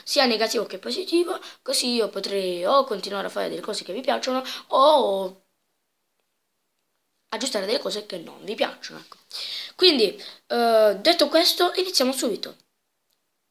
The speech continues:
Se-, ok, perfetto. No, non si chiudeva. Allora, l'applicazione è questa, M S Q R D, questa che sto muovendo qui. Bene, allora, è disponibile su Play Store, infatti qui,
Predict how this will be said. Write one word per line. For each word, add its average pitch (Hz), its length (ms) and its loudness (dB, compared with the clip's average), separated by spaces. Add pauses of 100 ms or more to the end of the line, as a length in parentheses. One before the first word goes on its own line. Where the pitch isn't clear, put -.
(1500)
Se-, 160 500 -16
ok, - 300 -16 (160)
perfetto. 185 400 -10 (220)
No, 226 160 4
non 233 140 4
si 233 100 4
chiudeva. 185 340 0 (360)
Allora, 247 240 6
l'applicazione 311 640 6
è 254 60 0
questa, - 460 -2
M 233 260 4
S 214 420 0 (120)
Q 247 160 2
R 214 340 4
D, 226 340 2 (400)
questa - 240 -6
che 190 80 -8
sto 185 160 -4
muovendo 180 460 -2
qui. 180 320 -6 (1700)
Bene, 220 380 4
allora, 240 360 8
è 339 280 8
disponibile 254 580 4
su 214 200 0
Play 277 240 4
Store, 233 720 4
infatti 180 400 -8
qui, 175 260 -6